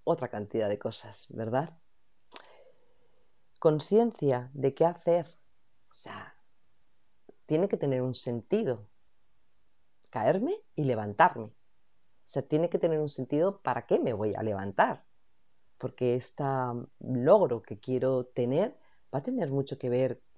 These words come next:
con propósito en la vida. Entonces,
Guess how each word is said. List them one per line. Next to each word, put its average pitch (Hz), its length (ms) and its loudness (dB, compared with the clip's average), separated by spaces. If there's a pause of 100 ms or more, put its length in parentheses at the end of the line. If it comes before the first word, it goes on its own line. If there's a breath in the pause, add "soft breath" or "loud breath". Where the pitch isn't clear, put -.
(140)
con 117 180 -6
propósito - 840 -6
en 110 320 -8
la 110 100 -6
vida. 107 400 -8 (500)
Entonces, - 440 -4